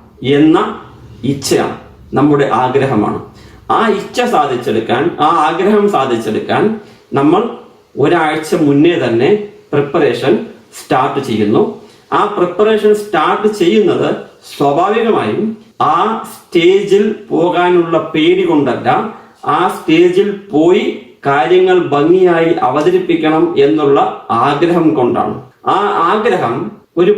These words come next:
പരിധിക്ക് അപ്പുറം പോകുമ്പോൾ ഈ കാര്യം ഭംഗിയായി നടക്കണമല്ലോ എന്നുള്ളത് കൊണ്ട് ആ ദിവസം രാവിലെ അല്ലെങ്കിൽ ആ ദിവസം സ്റ്റേജിൽ കയറുന്ന ദിവസം, സ്റ്റേജിൽ കയറുന്ന സമയത്ത് നമ്മൾക്കൊരു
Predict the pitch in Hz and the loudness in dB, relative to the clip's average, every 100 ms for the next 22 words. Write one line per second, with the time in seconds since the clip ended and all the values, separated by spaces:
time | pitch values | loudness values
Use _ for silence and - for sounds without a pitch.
0 | - 180 202 190 220 - - - 208 208 | 0 0 0 0 -2 0 -2 0 0 0
1 | 180 139 113 104 101 101 110 - - _ | 0 -2 -2 -2 -2 0 0 -2 -12 _
2 | - 190 202 180 170 180 180 151 165 190 | -2 0 2 0 2 2 2 2 2 4
3 | 185 175 165 151 151 175 170 151 120 123 | 2 2 0 0 0 0 2 0 0 -2
4 | 107 - - - 196 202 214 175 170 147 | -2 -8 -18 -4 0 2 4 4 2 2
5 | 120 104 123 - - - - _ - 139 | 0 -2 -2 -2 -4 -14 -20 _ -6 -4
6 | 175 214 160 131 117 123 180 208 - - | -2 0 0 0 -2 0 0 -2 -8 -20
7 | _ 139 131 143 135 120 135 131 131 131 | _ -4 -2 0 -2 -2 -2 0 0 2
8 | 156 - 143 160 - 131 - 151 - 143 | 0 0 0 0 0 0 0 -2 0 0
9 | 160 165 147 147 143 123 120 123 - 214 | 0 0 0 2 2 2 2 2 0 -2
10 | - - - - - 147 170 170 170 151 | -6 -18 -20 -14 -4 0 2 2 0 0
11 | 143 156 156 143 - 131 143 127 - - | -2 0 2 2 0 0 0 -2 -2 -4
12 | 208 - - _ _ - 165 202 185 - | -4 -12 -20 _ _ -2 2 2 0 0
13 | 123 139 | 0 0